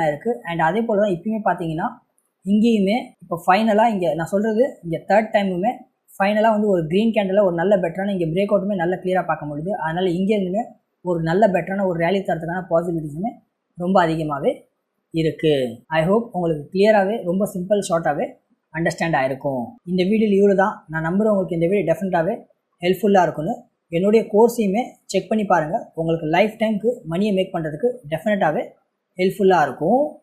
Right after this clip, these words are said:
இதே போல பெஸ்ட்டான வீடியோஸ்லாம் டெய்லி பார்க்கறதுக்காக நம்ம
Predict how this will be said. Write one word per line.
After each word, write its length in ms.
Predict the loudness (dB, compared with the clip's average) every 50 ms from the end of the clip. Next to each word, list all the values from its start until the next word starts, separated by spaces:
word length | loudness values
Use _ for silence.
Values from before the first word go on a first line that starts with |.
| _ _
இதே 260 | 2 4 4 4 4
போல 320 | 4 2 2 2 0 -2 -4 -6
பெஸ்ட்டான 340 | -6 -6 -4 -2 0 0 2
வீடியோஸ்லாம் 500 | 2 2 2 2 0 0 -4 -8 -8 -8 -6 0
டெய்லி 320 | 2 2 4 4 2 2 2
பார்க்கறதுக்காக 640 | 0 0 0 -4 -6 -2 -2 -2 0 0 -4 -6 -8
நம்ம 200 | -12 -10 -10